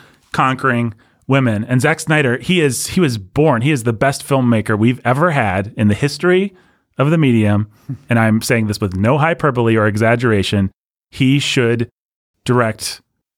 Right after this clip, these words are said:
Speaker 1: Homer movies or, or Greek. He, he actually gets it. Here, here, what, what, I, what I think the Greeks are, w-, when you read those, what's compelling about reading those stories is that you have the
Speaker 2: What about
Speaker 1: ma-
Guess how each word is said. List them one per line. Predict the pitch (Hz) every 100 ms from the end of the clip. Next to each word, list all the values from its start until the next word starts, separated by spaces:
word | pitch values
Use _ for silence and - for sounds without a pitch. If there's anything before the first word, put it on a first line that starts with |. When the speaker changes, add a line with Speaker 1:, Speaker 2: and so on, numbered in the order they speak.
| -
Speaker 1:
Homer | - 196 220
movies | 107 98 95 95 92 -
or, | 131
or | 143 135
Greek. | 117 160 175 - -
He, | 151 202 214
he | 180
actually | 214 190 190 170 147 - - _ _ -
gets | 185 185
it. | 123
Here, | 143 190
here, | 185 185 180 170 - _ _
what, | 240 185 190
what, | 190
I, | 202
what | 190
I | 202
think | 214 185
the | 175
Greeks | 135 175 175 -
are, | 139 117 117 120 143 -
w-, | 143 151
when | 156 156
you | 151
read | 160 139
those, | 131 127 117 -
what's | 143 147 -
compelling | 160 196 190 120
about | 117 127
reading | 135 147
those | 135 127
stories | - 123 120 107 107
is | 104
that | 123 120
you | 117
have | 131 120 104 _ _ _ -
the | 113 120 123 120 113 104 _ _ _ _
Speaker 2:
What | 135
about | 131
Speaker 1:
ma- | 147 -